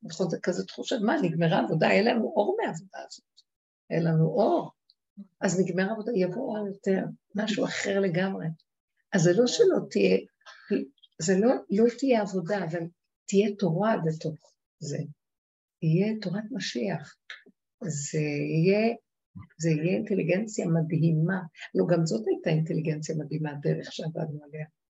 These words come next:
והיא גם הייתה דרך שיש בה, היא פנימית,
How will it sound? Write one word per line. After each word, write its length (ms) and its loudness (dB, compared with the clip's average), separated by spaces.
והיא 120 2
גם 120 6
הייתה 300 2
דרך 300 2
שיש 340 -4
בה, 80 -4
היא 160 -2
פנימית, 520 2